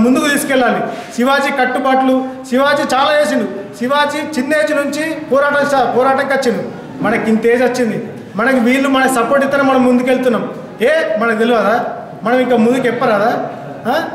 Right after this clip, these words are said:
మీరు చాలా మంది విగ్రహాలు పెడుతున్నామని మీరు సపోర్ట్ ఇచ్చి మీరు మాట్లాడుతున్నారు, కానీ మీరు ఇంకెక్కడికి వచ్చి మేము పెడతాము, మీకు ఎవరికైనా సపోర్ట్ కావాలంటే చెప్పండి, ఏం ప్రాబ్లం వచ్చినా మేము వచ్చి మాట్లాడతాము.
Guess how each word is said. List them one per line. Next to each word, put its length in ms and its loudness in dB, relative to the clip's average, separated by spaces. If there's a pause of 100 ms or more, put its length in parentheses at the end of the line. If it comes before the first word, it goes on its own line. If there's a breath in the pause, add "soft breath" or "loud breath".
(240)
మీరు 220 0
చాలా 300 2 (360)
మంది 280 2
విగ్రహాలు 380 0
పెడుతున్నామని 500 2
మీరు 200 2
సపోర్ట్ 300 2
ఇచ్చి 180 -4
మీరు 200 2
మాట్లాడుతున్నారు, 520 2
కానీ 180 2 (600)
మీరు 200 0
ఇంకెక్కడికి 440 0
వచ్చి 200 0 (140)
మేము 200 2
పెడతాము, 340 2 (140)
మీకు 160 -2 (160)
ఎవరికైనా 460 2
సపోర్ట్ 280 2
కావాలంటే 360 4
చెప్పండి, 300 2 (480 loud breath)
ఏం 140 0
ప్రాబ్లం 280 4
వచ్చినా 220 2 (140)
మేము 180 4
వచ్చి 240 -2
మాట్లాడతాము. 480 0